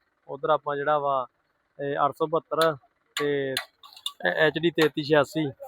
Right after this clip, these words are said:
ਤੇ ਅੱਜ ਆਪਾਂ ਅੱਠ ਸੌ ਛੱਬੀ ਜਿਹੜੀ ਉਹ ਬੀਜਣ ਲੱਗੇ ਆ। ਤੇ ਜ਼ੀਰੋ ਡਰਿਲ ਦੇ ਨਾਲ ਹੀ ਆਪਾਂ ਬੀਜੀ ਜਾਂਦੇ ਆ। ਤੇ ਇੱਧਰ ਆਪਣੇ ਸਿੰਘ ਪ੍ਰਸ਼ਾਦੇ ਛਕ ਕੇ ਤੇ ਹੋ ਗਏ ਕਾਇਮ। ਦੋ ਡਰਿੱਲਾਂ ਅੱਜ ਆਪਾਂ ਪਾਈਆਂ ਵਾ, ਇੱਕ ਇੱਧਰ ਵਾ,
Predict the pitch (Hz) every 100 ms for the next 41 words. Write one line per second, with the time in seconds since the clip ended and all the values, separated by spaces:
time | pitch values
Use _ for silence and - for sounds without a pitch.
0 | - - 143 139 139 143 135 147 147 135
1 | 151 139 123 127 135 143 143 131 127 120
2 | 123 135 120 - - _ _ - 131 123
3 | 120 113 _ 131 131 127 127 123 131 131
4 | 139 135 127 123 120 123 131 143 - _
5 | _ _ _ _ _ _ _ _ _ _
6 | _ _ _ _ _ _ 135 123 123 -
7 | _ _ _ - - 139 143 147 131 139
8 | 127 _ _ _ _ _ _ _ _ _
9 | _ - 143 151 - - _ _ - 139
10 | 143 127 139 139 127 - 143 147 127 143
11 | 147 131 131 _ _ _ _ _ _ _
12 | _ _ - _ - - _ _ _ 143
13 | 139 135 139 139 135 135 135 135 131 147
14 | 147 135 _ 123 151 151